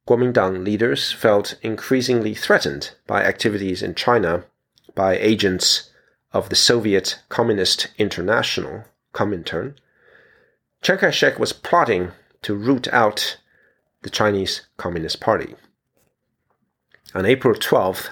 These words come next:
nineteen twenty-seven, just a week after the Green Gang leaders announced their new organization,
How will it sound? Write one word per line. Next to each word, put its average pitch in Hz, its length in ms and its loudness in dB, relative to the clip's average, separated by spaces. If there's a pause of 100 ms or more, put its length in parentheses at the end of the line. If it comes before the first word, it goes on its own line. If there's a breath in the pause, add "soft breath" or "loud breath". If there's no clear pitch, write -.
nineteen 104 320 2
twenty-seven, 90 680 0 (420 loud breath)
just - 200 -2
a 104 40 4
week - 480 -2 (340)
after 101 280 0
the 90 80 -4
Green 101 280 2
Gang 95 300 2
leaders 87 560 0
announced 85 540 -4 (140)
their 85 160 -6
new 85 200 -2
organization, 82 800 -2